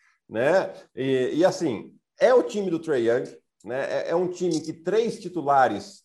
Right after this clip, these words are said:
têm vinte e três anos ou menos, que é o Trae Young, o John Collins e o Huerter, né? E o Huerter a gente já vai falar um pouquinho mais dele, é, porque ele é um time muito parecido com o Phoenix Suns. Você vê, é um time que tá em volta do Trae Young, mas que joga de maneira muito coletiva no ataque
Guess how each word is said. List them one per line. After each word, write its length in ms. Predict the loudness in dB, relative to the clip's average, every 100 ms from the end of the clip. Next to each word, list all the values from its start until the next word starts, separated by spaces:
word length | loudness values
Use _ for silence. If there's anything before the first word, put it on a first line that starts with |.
| -2
têm 320 | -2 -2 -6
vinte 240 | -6 -6
e 40 | -6
três 280 | -6 -4 -4
anos 220 | -4 -2
ou 100 | -2
menos, 340 | -2 -4 -6
que 100 | -4
é 40 | -2
o 140 | -2
Trae 300 | -2 -2 0
Young, 400 | 0 -2 -8 -8
o 120 | -8 -6
John 260 | -4 -4
Collins 520 | 0 2 2 -2 -10 -6
e 100 | -2
o 60 | 2
Huerter, 420 | 2 0 -4 -8 _ _ _ _ _ _ -10
né? 260 | -4 -2
E 60 | -2
o 60 | -2
Huerter 220 | -2 -2
a 20 |
gente 100 | -4
já 60 | -4
vai 120 | -4
falar 220 | -4 -4
um 80 | -4
pouquinho 260 | -8 -6
mais 220 | -4 -4 -2
dele, 360 | -2 -2 -6 -12 _ _ _ -6
é, 580 | 0 2 2 0 -2 -4
porque 200 | -4 0
ele 280 | 0 2 2
é 40 |
um 60 | 0
time 180 | -4
muito 160 | -6 -4
parecido 440 | -2 -2 -2 -8
com 200 | -6 -4
o 40 | -4
Phoenix 300 | -6 -10 -4
Suns. 240 | -2 -2
Você 220 | -4 -2
vê, 180 | 0 -2 -4
é 140 | -4
um 120 | -4
time 260 | -4 -4 -6
que 120 | -6
tá 240 | -2 0
em 120 | 0 2
volta 320 | 2 2 0
do 80 | -2
Trae 220 | 0 4
Young, 280 | 4 2 -8 _ _ _ -6
mas 160 | -4 -4
que 100 | -2
joga 280 | 2 2 2
de 80 |
maneira 280 | -2 -2 0
muito 220 | -2 -4
coletiva 460 | -4 -2 -2 -4 -8
no 80 | -6
ataque 340 | -4 -4 -6